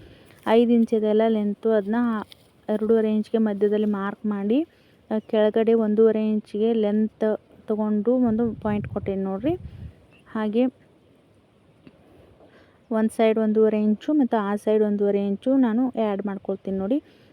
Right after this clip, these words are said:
ಆ, ಕಪ್ ಶೇಪ ಕಡಿಮೆ ಬೇಕು ಅನ್ನೋರು, ಆ, ಒಂದೂವರೆ ಇಂಚ್ ತಗೊಳ್ಳೋ ಬದಲು ಒಂದು ಕಾಲು ಇಂಚ್ ತೊಗೊಂಡ್ರೂ ನಡೀತದೆ ನೋಡ್ರಿ. ಆ ಸೈಡ್ ಒಂದು ಕಾಲು ಇಂಚು, ಈ ಸೈಡ್ ಒಂದು ಕಾಲು ಇಂಚು ಮತ್ತು,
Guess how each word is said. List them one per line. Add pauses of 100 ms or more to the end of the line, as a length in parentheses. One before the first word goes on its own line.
(140)
ಆ,
ಕಪ್
ಶೇಪ (120)
ಕಡಿಮೆ
ಬೇಕು
ಅನ್ನೋರು, (800)
ಆ,
ಒಂದೂವರೆ
ಇಂಚ್
ತಗೊಳ್ಳೋ
ಬದಲು
ಒಂದು
ಕಾಲು
ಇಂಚ್
ತೊಗೊಂಡ್ರೂ
ನಡೀತದೆ
ನೋಡ್ರಿ. (1120)
ಆ
ಸೈಡ್
ಒಂದು
ಕಾಲು
ಇಂಚು,
ಈ
ಸೈಡ್
ಒಂದು
ಕಾಲು
ಇಂಚು
ಮತ್ತು,